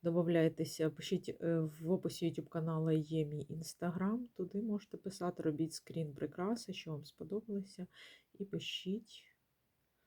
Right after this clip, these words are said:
в Instagram або питайте Viber в коментах, я вам теж, там можна буде в Viber запитати.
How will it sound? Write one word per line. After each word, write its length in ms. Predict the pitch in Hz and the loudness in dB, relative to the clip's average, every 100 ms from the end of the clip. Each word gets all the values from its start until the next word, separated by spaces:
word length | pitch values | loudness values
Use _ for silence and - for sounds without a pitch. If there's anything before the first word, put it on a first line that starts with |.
| _ _ _ - | _ _ _ -4
в 100 | 156 | -2
Instagram 600 | 156 - 165 175 202 233 - | -2 -2 0 2 2 2 0
або 300 | 156 165 160 | -4 -2 -2
питайте 540 | 151 143 147 147 151 | -4 0 0 2 0
Viber 460 | 156 185 226 208 202 | 0 0 0 -2 -2
в 100 | - | -6
коментах, 640 | - 190 170 165 - 165 - _ _ - | -4 -2 0 -4 -6 -10 -12 _ _ -12
я 220 | 165 170 | -6 -4
вам 260 | 165 160 160 | -4 -6 -8
теж, 500 | 139 147 135 - - | -6 -4 -6 -10 -10
там 120 | 175 160 | -4 -2
можна 340 | 151 156 156 | 0 -2 -2
буде 260 | 147 143 147 | -4 -2 -2
в 100 | 147 | 0
Viber 340 | 202 226 - - _ _ _ | -2 -2 -8 -18 _ _ _
запитати. 680 | 180 190 185 185 165 160 180 | -4 -2 -4 -2 -4 -4 -10